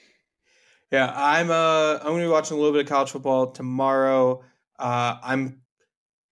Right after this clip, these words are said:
kind of keeping an eye on the baseball game tonight,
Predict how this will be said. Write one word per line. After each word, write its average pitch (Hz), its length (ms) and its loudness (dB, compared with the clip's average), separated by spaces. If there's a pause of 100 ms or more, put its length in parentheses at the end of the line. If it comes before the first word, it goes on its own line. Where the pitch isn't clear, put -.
kind 190 420 0
of 196 140 0
keeping 185 340 -2
an 165 140 0
eye 151 280 2
on 135 140 0
the 135 60 -4
baseball 139 380 0
game 131 180 -2
tonight, 127 680 -4